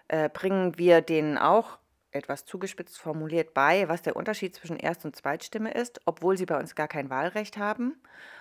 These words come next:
Oder geht es dann um ganz andere Sachen? Okay,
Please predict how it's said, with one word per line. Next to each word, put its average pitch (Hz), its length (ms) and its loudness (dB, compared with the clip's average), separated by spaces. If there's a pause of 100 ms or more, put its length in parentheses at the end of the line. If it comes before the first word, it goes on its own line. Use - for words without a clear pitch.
(200)
Oder 220 240 8
geht 233 240 -2
es 247 100 -2
dann 226 200 0
um 220 120 0
ganz 214 260 0 (100)
andere 160 420 0
Sachen? - 420 -16 (2500)
Okay, 233 380 2